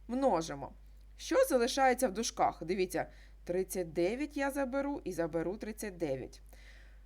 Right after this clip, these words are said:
Від першого залишається вісімсот сорок два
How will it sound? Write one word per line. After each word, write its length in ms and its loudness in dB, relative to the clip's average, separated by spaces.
Від 260 -6
першого 600 4
залишається 680 0
вісімсот 920 -4
сорок 680 -2
два 640 -2